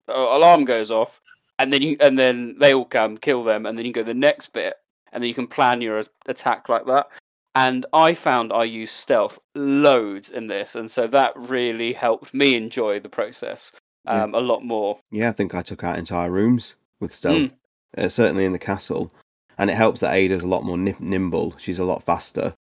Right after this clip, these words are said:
Speaker 1: Yeah, and, and what's quite good is that you can,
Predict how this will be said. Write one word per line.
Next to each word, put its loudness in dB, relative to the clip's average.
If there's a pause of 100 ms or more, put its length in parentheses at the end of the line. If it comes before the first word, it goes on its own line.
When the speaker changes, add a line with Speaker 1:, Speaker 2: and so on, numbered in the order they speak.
Speaker 1:
Yeah, -2
and, -4
and 0
what's 2
quite 4
good 4
is -4
that -2
you -4
can, -6